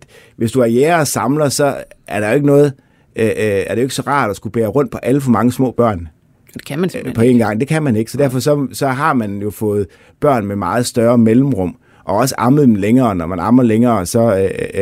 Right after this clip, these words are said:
Speaker 1: øh, så kan man heller ikke så let blive gravid.
Speaker 2: Nej.
Speaker 1: Øh, så, så det har sat sådan en naturlig, øh, øh, grænse for, hvor, øh, øh, hvor tæt man kan få børnene, og så bliver gennemsnittet jo også større.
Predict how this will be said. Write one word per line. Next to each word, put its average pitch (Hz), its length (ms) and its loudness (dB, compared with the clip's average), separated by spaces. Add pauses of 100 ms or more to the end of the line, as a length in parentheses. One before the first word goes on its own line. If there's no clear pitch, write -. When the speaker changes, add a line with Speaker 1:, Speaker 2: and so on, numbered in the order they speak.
Speaker 1:
øh, 85 60 -6
så 117 100 -2
kan 117 80 2
man 104 60 0
heller 110 160 2
ikke 117 120 -2
så 98 80 -8
let 110 140 0
blive 110 120 -4
gravid. 95 340 -2 (220)
Speaker 2:
Nej. 180 160 -8 (200)
Speaker 1:
Øh, 107 180 -2 (200)
så, 120 220 -2 (180)
så 131 100 -6
det 156 80 2
har 160 60 4
sat 165 220 -2
sådan 139 120 -6
en - 20 2
naturlig, 117 580 -2 (480)
øh, 101 160 -2
øh, 107 200 -2
grænse 151 340 -2
for, 127 300 0 (260)
hvor, 104 300 -2
øh, 101 360 0
øh, 98 80 -4
hvor 101 100 -6
tæt 156 220 -2
man 101 160 -2
kan 98 100 -4
få 135 120 2
børnene, 101 480 -2
og 92 120 -8
så 156 100 -4
bliver 156 240 2
gennemsnittet 123 520 -2
jo 95 120 0
også 113 160 -2
større. 101 460 -2